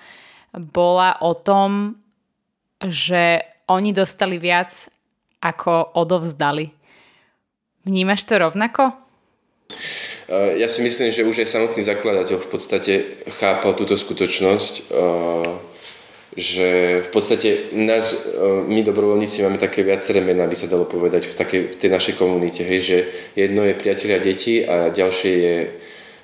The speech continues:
Speaker 2: niečo, čo by sa dalo preložiť ako hľadači Boha. Čiže tou našou prvou úlohou, častokrát sa o tom aj rozprávame, je hľadať Boha na prvom mieste. A, e, stotožňujem sa s tým,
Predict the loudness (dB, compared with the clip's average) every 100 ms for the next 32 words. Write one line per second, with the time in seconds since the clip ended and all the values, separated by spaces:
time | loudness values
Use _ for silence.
0 | -16 -4 -2 0 0 0 2 0 2 0
1 | 0 0 -2 -2 -2 0 -2 -2 -2 -2
2 | -6 -10 -20 -20 -8 -2 0 0 0 0
3 | 2 0 0 2 2 2 0 0 0 -2
4 | -2 -4 -2 0 0 0 0 0 0 -2
5 | -4 0 0 2 0 2 0 -2 -8 -2
6 | 0 2 0 0 0 0 -2 -6 -10 -12
7 | -16 -8 -4 -2 0 2 4 4 2 2
8 | 2 2 -2 -8 -12 -18 -20 -20 -10 -2
9 | 0 2 2 2 2 0 0 0 -2 -8
10 | -16 -16 -6 -2 0 0 -2 -2 0 0
11 | 2 2 2 0 -4 0 0 0